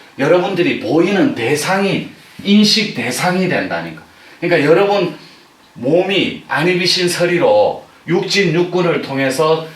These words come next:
오온을 보고, 색수상 행식 보고, 요거를 인식되는 모든 것을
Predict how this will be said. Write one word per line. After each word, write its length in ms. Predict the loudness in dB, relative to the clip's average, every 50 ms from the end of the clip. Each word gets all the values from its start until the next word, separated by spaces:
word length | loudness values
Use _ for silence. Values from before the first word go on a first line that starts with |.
| -16 -8 -4
오온을 600 | 0 4 4 4 4 4 2 2 0 0 -2 -8 -6
보고, 500 | -2 0 0 2 2 2 0 0 -4 -10 -16 -12
색수상 760 | -8 -4 -4 -2 -2 -2 -4 -2 0 0 0 0 -2 -8 -10 -8 -4
행식 480 | -4 -2 0 -2 -2 -2 -6 -10 -12 -20 -20 -20 -20 -14 -4
보고, 760 | 2 4 4 4 4 4 4 4 4 4 2 0 -4 -8 -14 -20 -20 -20 _ _ -20 -12 -4
요거를 540 | 0 2 2 4 4 2 2 0 0 -4 -8 -16 -16 -6
인식되는 920 | -2 2 4 4 4 4 4 2 0 -2 -2 0 2 2 2 2 2 0 2
모든 680 | 2 2 2 4 4 4 4 2 2 2 2 2 2
것을 580 | 0 -2 -2 -2 -2 -2 0 0 -2 -4 -6